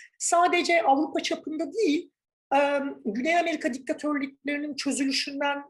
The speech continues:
doksanlı yıllarda Güney Afrika'daki apartheidin ortadan kalkmasından sonra uygulanmasına kadar geçiş dönemi adaleti dediğimiz bir paradigmanın ortaya çıkmasına,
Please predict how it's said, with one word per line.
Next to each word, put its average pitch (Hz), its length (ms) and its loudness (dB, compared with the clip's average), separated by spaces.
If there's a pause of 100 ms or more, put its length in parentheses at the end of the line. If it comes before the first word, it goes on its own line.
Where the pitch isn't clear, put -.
doksanlı 277 440 -2
yıllarda 277 360 -4
Güney 247 240 -6
Afrika'daki 269 480 -8
apartheidin 262 600 -2
ortadan 254 500 -4
kalkmasından 262 640 -4
sonra 254 220 -4
uygulanmasına 233 880 0 (240)
kadar 247 500 0 (440)
geçiş 320 440 0
dönemi 330 340 2
adaleti 262 520 2
dediğimiz 285 540 -4
bir 339 100 -4
paradigmanın 294 640 0
ortaya 277 380 -4
çıkmasına, - 540 -10